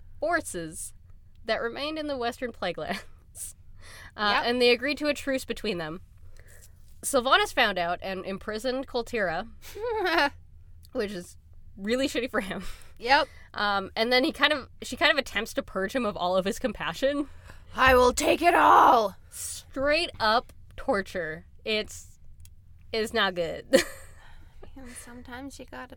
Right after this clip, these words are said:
Speaker 2: poke a guy.
Speaker 1: Th-, I think this is more than poking, but yeah, it's true. <laughs> Um, so he's being held in the Undercity, and Thessarion wants to free him. So
Speaker 2: I
Speaker 1: we
Speaker 2: mean,
Speaker 1: agree.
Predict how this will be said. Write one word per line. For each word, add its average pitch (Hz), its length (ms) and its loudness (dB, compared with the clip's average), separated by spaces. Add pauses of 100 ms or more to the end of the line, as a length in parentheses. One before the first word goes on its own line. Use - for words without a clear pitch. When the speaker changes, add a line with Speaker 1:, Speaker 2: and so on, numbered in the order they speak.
Speaker 2:
poke 269 280 -14
a - 100 -20
guy. - 320 -20 (1600)
Speaker 1:
Th-, 277 260 -2
I 240 80 2
think 294 260 -4
this 277 160 -4
is 262 120 -2
more 196 200 0
than 175 140 -10
poking, 170 440 -10
but 185 180 -10
yeah, 180 380 -2 (240)
it's - 360 -18
true. 165 260 -10 (440)
<laughs> 226 540 -4 (1300)
Um, 190 500 0 (920)
so 269 160 0
he's 320 140 0
being 294 220 0
held 254 300 4
in 214 160 -2
the 214 140 -4
Undercity, 185 580 -6 (320)
and 214 260 0
Thessarion 339 480 -4
wants 349 180 -8
to - 60 -18
free 370 200 -6
him. 175 320 -6 (480)
So - 160 -2
Speaker 2:
I 254 40 0
Speaker 1:
we 262 60 2
Speaker 2:
mean, 302 80 2
Speaker 1:
agree. 196 300 -6